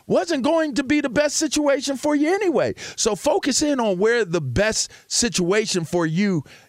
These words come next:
is going to be at that moment in time. That's now in your rear view. That's now under the bridge. If they didn't want you, they didn't want you. You're not gonna go just, why, why am I go running around and they didn't want me? There's a problem. Like, nah, bruh.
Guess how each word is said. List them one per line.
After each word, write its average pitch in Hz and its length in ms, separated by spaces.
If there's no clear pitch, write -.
is 175 160
going 196 360
to 160 120
be 180 320
at 175 220
that 180 200
moment 160 360
in 127 100
time. 185 340
That's 269 260
now 226 260
in 185 100
your 156 180
rear 240 300
view. 120 320
That's - 260
now 247 260
under 233 280
the 156 120
bridge. 196 600
If 190 120
they 320 140
didn't 320 260
want 359 260
you, 320 80
they 330 140
didn't 320 300
want 381 300
you. 160 220
You're 381 120
not 349 200
gonna 302 180
go 262 340
just, 208 320
why, 254 260
why 233 220
am 359 80
I 302 60
go 254 240
running 208 400
around 214 180
and 147 240
they 233 140
didn't 233 240
want 220 200
me? 143 140
There's 170 220
a 156 40
problem. 143 460
Like, 175 200
nah, 311 340
bruh. 233 400